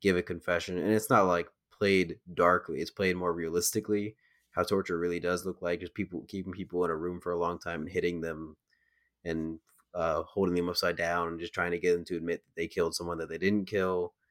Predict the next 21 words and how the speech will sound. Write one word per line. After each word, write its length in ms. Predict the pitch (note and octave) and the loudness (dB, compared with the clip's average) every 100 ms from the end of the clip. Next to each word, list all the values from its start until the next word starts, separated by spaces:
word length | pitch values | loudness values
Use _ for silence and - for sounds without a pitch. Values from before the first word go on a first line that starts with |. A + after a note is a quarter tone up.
| _ _ _ _ _ | _ _ _ _ _
and 120 | F#2+ F#2 | -4 6
trying 220 | F#2+ F#2 | 6 6
to 60 | |
get 220 | E2+ F#2+ - | 2 0 2
that 160 | E2 | 2
recording 420 | F2 - F2+ F2 | 0 -2 0 2
on 140 | E2+ D#2+ | 0 -4
tape 360 | - F#2+ F#2 - | 2 2 2 -4
so 140 | - E2+ | -6 -6
you 120 | D#2+ | -6
can 120 | E2 | -8
play 200 | - F2 | 2 2
the 80 | F2 | 2
tape 300 | - F2 E2+ | 0 -2 -4
in, 140 | E2 - - - | -8 -10 -16 -16
in 280 | C2 C2+ B1+ _ _ _ - | -14 -16 -20 _ _ _ 4
court 500 | D#3 D3+ C#3+ - - - | 8 8 6 2 -10 -14
and 340 | A1+ B1+ B1+ | -10 -10 -10
get 120 | - | -14
a 40 | - | -10
conviction, 640 | F2 F#2 F#2 - F2+ F2 | 0 2 2 -2 -6 -8